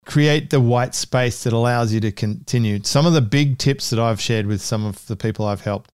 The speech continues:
are, if you do have a work day, put a massive space in between the morning and the afternoon block, like, not just half an hour, an hour, like,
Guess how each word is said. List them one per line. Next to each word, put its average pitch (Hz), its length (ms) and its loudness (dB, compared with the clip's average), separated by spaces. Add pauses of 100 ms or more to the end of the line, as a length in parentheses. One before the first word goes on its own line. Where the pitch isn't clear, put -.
(300)
are, 107 360 -2 (340)
if - 200 -4
you 120 120 4
do 139 380 2
have 135 160 2
a 120 40 0
work 117 320 0
day, 110 240 0
put 120 240 -2
a 117 80 0
massive 120 500 -2
space - 500 -2
in 110 80 -4
between 107 420 -4
the 104 60 -4
morning 107 320 -2
and 101 100 -4
the 101 40 -6
afternoon 104 520 -6
block, - 340 -10
like, 110 180 -10 (280)
not 156 180 2
just 143 220 0
half 131 260 2
an 120 80 2
hour, 117 260 0
an 104 80 0
hour, 110 260 0
like, 104 220 -6